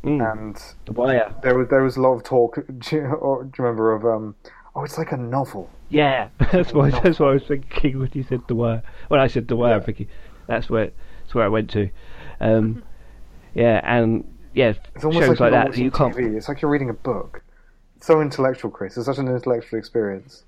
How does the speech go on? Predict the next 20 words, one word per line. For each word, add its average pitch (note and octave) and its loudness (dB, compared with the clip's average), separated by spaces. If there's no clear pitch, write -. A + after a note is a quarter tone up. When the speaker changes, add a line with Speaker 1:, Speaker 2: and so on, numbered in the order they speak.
Speaker 2:
It's D#4 -10
like C#3+ 2
you're C3+ -2
Speaker 3:
<laughs> C#3 -4
Speaker 2:
not C3 -8
even A#2+ -2
not C3 0
doing A#2 2
anything G#2+ -6
and A2+ -10
just - -8
watching A2 -6
T A2 -2
V. A2 -2
It's G#2 -8
like A2+ -4
you're A2 -6
reading G#2+ -4
a G2 -8
book. - -12